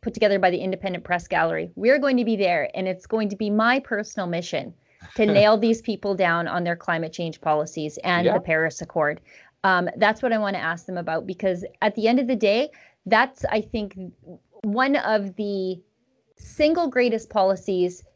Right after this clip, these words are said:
Speaker 1: that robs Canadians of their wealth and impacts struggling Canadians the most.
Speaker 2: Oh, yeah.
Speaker 1: Um, a-, and it's putting people out of work, especially here in Alberta. So I want to hear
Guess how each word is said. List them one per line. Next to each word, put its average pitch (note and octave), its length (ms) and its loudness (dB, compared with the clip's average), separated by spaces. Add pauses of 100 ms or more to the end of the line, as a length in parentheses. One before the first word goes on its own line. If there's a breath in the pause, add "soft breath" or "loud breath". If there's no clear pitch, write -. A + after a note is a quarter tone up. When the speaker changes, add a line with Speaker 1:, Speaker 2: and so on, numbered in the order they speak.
(100)
Speaker 1:
that F#3+ 320 4
robs G#3 480 2
Canadians F3+ 840 -6
of E3 360 2
their D#3 180 0
wealth F3 540 2 (140)
and G#3+ 440 -2
impacts C4+ 480 0
struggling A3 460 2
Canadians F3+ 540 -4
the F3 100 -6
most. D3 440 -6 (260 loud breath)
Speaker 2:
Oh, A#2+ 120 6
yeah. F#3+ 180 6
Speaker 1:
Um, F#3+ 120 -2 (340)
a-, B3 260 2
and C#4 120 4
it's C4+ 140 -2
putting B3 280 -2
people A3 300 -6
out F#3 100 -4
of F3 120 -14
work, - 320 -6
especially F#3 460 -2
here F3 200 -2
in E3+ 80 -4
Alberta. D#3 340 -4
So F#3 140 0
I F3+ 80 6
want A3+ 240 4
to B3 100 4
hear F#3 460 0